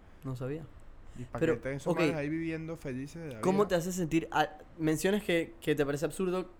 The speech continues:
Speaker 1: que en países donde la gente se muere de hambre, eh, existan todavía reyes y reinas. ¿Cómo te hace sentir entonces sobre la, la monarquía holandesa que mencionaba todo bien antes? Donde es un país donde realmente nadie se está muriendo de hambre, o muy, muy poca gente se está muriendo de hambre.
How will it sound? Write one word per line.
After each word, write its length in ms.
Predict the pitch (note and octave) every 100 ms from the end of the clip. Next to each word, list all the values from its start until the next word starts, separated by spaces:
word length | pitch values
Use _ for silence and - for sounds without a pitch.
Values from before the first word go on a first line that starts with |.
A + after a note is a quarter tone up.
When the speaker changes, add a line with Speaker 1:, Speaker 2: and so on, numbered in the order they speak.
| - -
Speaker 1:
que 100 | C#3
en 100 | C3
países 240 | C3+ C3+ E3+
donde 140 | D#3
la 60 | C3+
gente 160 | C#3+
se 60 | D3+
muere 180 | C3+ C#3+
de 100 | C3+
hambre, 320 | C#3 C#3 E3 - - - -
eh, 280 | B2+ A#2+ - -
existan 540 | B2 - C3 C#3 C#3
todavía 640 | C3 B2 B2 C3 B2+ A#2 - - - - - - C3
reyes 280 | C#3 C#3+ D3+
y 60 |
reinas. 320 | C3 C3 C3+ -
¿Cómo 220 | - E3+
te 60 | E3+
hace 120 | D3+
sentir 280 | D#3+ D3+ C#3
entonces 300 | C#3+ C3+ D3
sobre 240 | D3+ B2+ A#2
la, 200 | A2+ - - - - - B2+
la 160 | B2+
monarquía 560 | B2 A#2+ A#2 B2+ B2+ -
holandesa 440 | C3+ B2 B2+ C3+ C#3
que 60 |
mencionaba 340 | C3 A#2 A2+ A2
todo 120 | B2
bien 100 | B2
antes? 300 | C3+ A2+ B2+
Donde 380 | B2+ A#2+ A2+ A2+ - - - - -
es 160 | B2+ C3
un 80 | C#3
país 200 | C#3+ D3+
donde 280 | D3+ B2+ A2+ - - - - -
realmente 360 | C3+ D3+ D#3 D#3
nadie 200 | D#3 D#3+
se 60 |
está 140 | C3 C3
muriendo 260 | B2+ C3 C3
de 60 |
hambre, 160 | A#2+ A#2+
o 80 | B2+
muy, 140 | C3
muy 340 | C3+ B2+ C#3 D3
poca 240 | C3 A#2+
gente 160 | A#2 A#2
se 40 | A2
está 100 | A2+
muriendo 320 | A2 A#2 A#2+
de 60 |
hambre. 220 | A#2 A#2